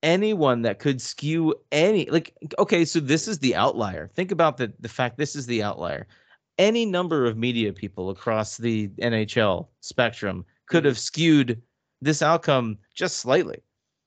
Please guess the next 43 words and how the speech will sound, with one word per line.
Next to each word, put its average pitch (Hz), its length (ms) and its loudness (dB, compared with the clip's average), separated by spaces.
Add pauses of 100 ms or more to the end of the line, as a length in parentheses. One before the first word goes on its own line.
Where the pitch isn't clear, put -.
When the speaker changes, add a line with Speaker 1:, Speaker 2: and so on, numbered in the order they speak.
(360)
Speaker 2:
Oh, 120 60 0
Speaker 1:
Right? 127 100 4
What 147 80 0
if 190 100 0
Speaker 2:
absolutely. 165 420 2
Speaker 1:
they 190 120 2
were 175 120 2
like, 165 240 2
"I 156 180 2
don't 151 140 -4
really 139 200 -2
like 120 260 -2
McDavid. 104 460 -6
He 156 120 -4
deserved 135 440 -2
it, 120 100 -4
but 120 120 0
I 127 120 2
don't 113 200 -6
like 107 200 -6
him, 101 160 -10
so 123 140 -10
I'm 113 100 -6
gonna 113 140 -6
put 113 180 -4
him 101 100 -8
two," 98 260 -6 (200)
or 170 120 4
whatever, 143 460 2
Speaker 2:
Mm. 98 100 -8
Speaker 1:
right? 120 280 0 (360)
Speaker 2:
Yeah. 156 100 -2
Speaker 1:
Any 190 200 2
one 165 220 0
of 135 140 -4
these 123 240 -2
scenarios 120 680 -2
where, 113 180 0
like, 104 200 -4 (300)
their 120 240 0
bias 117 680 -2 (380)
overcomes 123 640 -2
their, 107 480 2